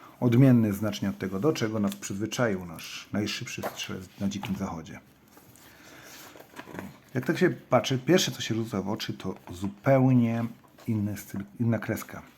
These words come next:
Na początek może się wydawać taka odrzucająca, bo niepasująca, ale rysunki są dobre. Po prostu to jest zupełnie, zupełnie inna poz-, inny styl. Idealny do opowieści,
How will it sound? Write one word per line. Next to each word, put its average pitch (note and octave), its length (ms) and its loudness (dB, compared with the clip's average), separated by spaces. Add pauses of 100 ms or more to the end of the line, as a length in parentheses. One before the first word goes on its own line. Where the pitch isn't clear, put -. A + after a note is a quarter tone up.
(1080)
Na C3+ 80 4
początek C3+ 320 0
może C3+ 160 0
się A#2+ 100 -4
wydawać A#2 240 0
taka - 220 -8
odrzucająca, A2+ 680 -4
bo A2 140 -4
niepasująca, F#3+ 640 -2
ale D3 420 2 (400)
rysunki B2+ 340 -4
są C#3 180 0
dobre. A#2+ 240 6
Po - 100 -4
prostu A#2 220 -8
to A2+ 100 -6
jest G2+ 180 -6
zupełnie, C#3 720 2 (120)
zupełnie G#2+ 520 -6 (320)
inna G2 240 4
poz-, F2+ 320 -8 (320)
inny B2+ 360 8
styl. G2 420 0 (1200)
Idealny G#2+ 380 4
do G#2+ 120 2
opowieści, G2+ 680 -4